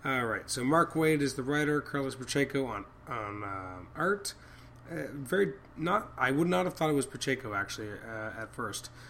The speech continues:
Uh, interesting story of Phil Coulson kind of leading a new squad,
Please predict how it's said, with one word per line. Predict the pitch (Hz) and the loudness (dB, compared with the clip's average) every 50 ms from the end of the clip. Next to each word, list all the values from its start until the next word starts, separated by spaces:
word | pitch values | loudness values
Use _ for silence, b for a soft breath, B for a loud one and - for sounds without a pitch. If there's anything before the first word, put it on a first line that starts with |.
| B B B - | B B B -4
Uh, | 135 131 131 139 - - - | -2 -2 -2 -2 -4 -6 -4
interesting | 220 202 156 185 185 - - 190 185 - | -2 0 0 0 2 4 4 4 4 4
story | - - 160 156 156 160 160 160 156 160 | 2 4 4 4 6 6 6 4 4 2
of | 143 139 135 131 127 123 117 113 - B B B B B B | 0 2 2 2 2 0 -2 -6 -10 B B B B B B
Phil | - 165 165 156 | 0 2 2 4
Coulson | - 151 156 151 143 - - 147 147 135 | 6 4 4 6 4 2 2 2 2 2
kind | - 139 135 | 2 0 0
of | 131 127 120 120 | 0 -2 -2 -4
leading | 127 131 131 135 131 127 | -4 -2 0 0 0 0
a | |
new | 127 123 127 123 | 0 -2 -2 -2
squad, | - - - - 131 127 127 127 127 127 120 | -4 -6 -4 -4 -4 -2 0 0 -2 -2 -4